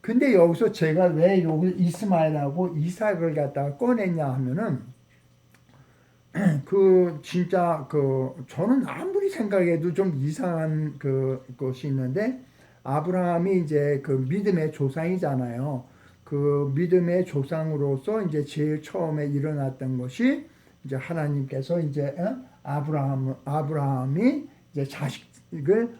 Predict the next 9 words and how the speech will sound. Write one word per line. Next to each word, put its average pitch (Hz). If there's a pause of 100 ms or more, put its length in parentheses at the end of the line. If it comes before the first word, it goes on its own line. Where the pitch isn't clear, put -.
(140)
너무 143
사랑하니까, 160 (400)
그러니까, 151 (420)
어, 127 (340)
그러면 147
그 151
자식을 156 (1200)
제물로 185
드려라. 254